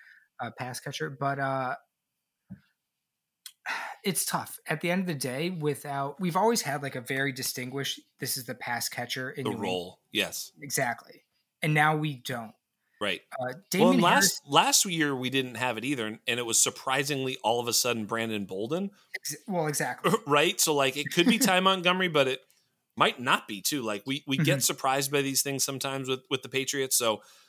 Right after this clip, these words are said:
Speaker 2: I wonder. I wonder if Ty Montgomery is just, that's his role only. And, you know, but between Damien Harris and Ramondre Stevenson, you would figure the Patriots would like to keep one of those two guys on the field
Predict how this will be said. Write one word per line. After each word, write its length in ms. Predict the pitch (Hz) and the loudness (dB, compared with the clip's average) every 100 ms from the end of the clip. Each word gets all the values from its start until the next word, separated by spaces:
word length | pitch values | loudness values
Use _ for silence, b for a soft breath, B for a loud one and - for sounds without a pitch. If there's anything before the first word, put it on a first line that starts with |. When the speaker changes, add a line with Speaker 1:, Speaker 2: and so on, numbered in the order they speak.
| b b _ _ | b b _ _
Speaker 2:
I 140 | - 147 | 0 0
wonder. 500 | 117 104 95 92 - | 0 -4 -2 -6 -8
I 120 | 110 123 | -4 0
wonder 360 | 123 139 143 | 2 4 2
if 100 | 123 - _ | 2 -4 _
Ty 180 | - 131 | -4 0
Montgomery 520 | 131 123 120 120 123 | 0 0 -2 -2 -2
is 160 | 110 104 | -2 -2
just, 340 | - 117 - | 0 2 2
that's 260 | 117 117 - | 2 2 2
his 220 | 139 104 | 0 -2
role 340 | 101 110 117 120 | -2 2 2 0
only. 420 | 110 113 131 156 - b b _ - | -2 -2 -4 -6 -10 b b _ -4
And, 460 | 120 117 113 107 - - _ _ | 0 0 0 -4 -8 -14 _ _
you 140 | 131 | -6
know, 460 | 123 110 104 101 104 _ - 104 | 0 0 0 -2 -6 _ -20 -4
but 180 | 127 - _ _ - | -2 -2 _ _ -16
between 380 | 127 - 185 208 | -8 -4 -2 0
Damien 320 | 156 151 123 | 0 0 -4
Harris 360 | 127 127 117 | -4 -2 0
and 80 | 117 117 | 0 0
Ramondre 320 | 113 117 107 | 0 0 -2
Stevenson, 500 | - 127 117 107 104 | -2 -2 -4 -4 -4
you 100 | 123 | -2
would 120 | 139 | -2
figure 500 | - - 165 120 98 - b b b - | -4 -2 -2 0 -4 -6 b b b -14
the 80 | |
Patriots 460 | 113 139 131 135 - | -6 -4 -2 -2 -2
would 120 | 123 | -4
like 180 | 117 113 | -4 -4
to 80 | 110 | -10
keep 260 | - 113 - | -10 -12 -14
one 260 | 101 135 | -2 2
of 120 | 151 117 | 2 2
those 240 | 143 202 | 4 4
two 140 | - | 0
guys 260 | 120 107 104 | -2 -2 -4
on 140 | 107 | -6
the 60 | 101 | -8
field 360 | - 113 101 | -4 -2 -2